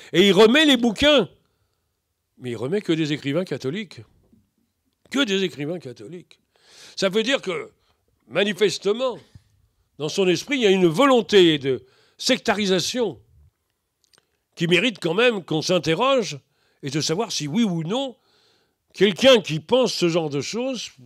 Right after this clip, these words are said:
peut et doit être le président d'un pays réputé, euh,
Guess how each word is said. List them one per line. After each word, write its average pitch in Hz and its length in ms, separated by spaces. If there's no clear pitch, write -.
peut 285 280
et 170 60
doit 202 320
être - 280
le 139 180
président 160 720
d'un 135 200
pays 196 440
réputé, 180 840
euh, - 100